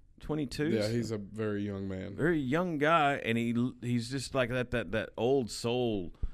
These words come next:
Speaker 1: type of player.
Speaker 2: Yeah.
Speaker 1: And he's, he's amazing.
Speaker 2: So that's, that was all I got in N B A.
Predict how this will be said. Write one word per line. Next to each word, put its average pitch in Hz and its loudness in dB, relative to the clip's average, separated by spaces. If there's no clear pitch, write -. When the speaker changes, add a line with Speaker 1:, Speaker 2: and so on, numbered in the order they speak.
Speaker 1:
type 117 2
of - -10
player. 117 4
Speaker 2:
Yeah. 104 -2
Speaker 1:
And 82 -2
he's, 80 -12
he's 90 -8
amazing. 73 -8
Speaker 2:
So - -6
that's, 147 0
that 151 6
was 165 6
all 160 10
I - 10
got 143 8
in 131 6
N 127 6
B 123 6
A. 120 8